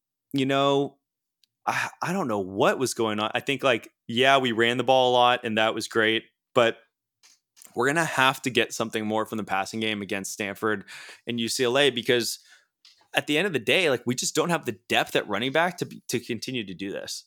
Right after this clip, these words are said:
And it, so unless we have Ifanse coming back, or I, I just think that we can't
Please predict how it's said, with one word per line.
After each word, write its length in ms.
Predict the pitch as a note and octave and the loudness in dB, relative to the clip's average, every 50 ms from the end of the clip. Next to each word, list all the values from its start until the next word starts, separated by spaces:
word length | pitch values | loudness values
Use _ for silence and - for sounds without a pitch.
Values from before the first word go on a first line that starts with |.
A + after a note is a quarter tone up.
| _ _ - | _ _ -8
And 160 | B2 B2 B2 | -6 -4 -4
it, 140 | A#2+ A#2 - | -6 -6 -6
so 140 | - - A#2+ | -4 -4 -4
unless 280 | A2+ A2 A#2+ D3+ - - | -2 -2 -2 -2 -2 -2
we 80 | F#3+ | -2
have 140 | F3+ D#3+ B2 | -2 -2 -2
Ifanse 500 | A2 - - A2+ A2 C3+ - - D3 C#3 | -4 -4 -2 0 0 0 0 -2 -4 -4
coming 220 | - C3+ C#3 C#3 C3 | -4 -6 -6 -2 0
back, 380 | C3+ C3+ C#3 C3+ C3 - - _ _ _ _ _ _ _ _ _ _ _ | 2 2 2 2 0 -2 -10 _ _ _ _ _ _ _ _ _ _ _
or 440 | - A2 G#2+ G#2+ G#2 G2+ G2+ - - - | -2 0 0 0 0 0 -2 -2 -2 -2
I, 140 | A#2+ B2 - - | -2 -2 -2 -2
I 60 | C3+ | -4
just 220 | C3 C#3+ - - | -2 -4 -6 -4
think 220 | - C#3 B2+ A#2 - | -4 -4 -4 0 0
that 280 | B2+ A2+ A2 G#2+ - - - _ _ _ _ _ _ _ _ _ _ _ _ _ _ _ _ _ _ _ | 0 2 2 0 -2 -8 -18 _ _ _ _ _ _ _ _ _ _ _ _ _ _ _ _ _ _ _
we 140 | - A#2 A2 | -12 -10 -10
can't 340 | - - - D3 D3+ - - | -10 -6 -4 -4 -4 -4 -8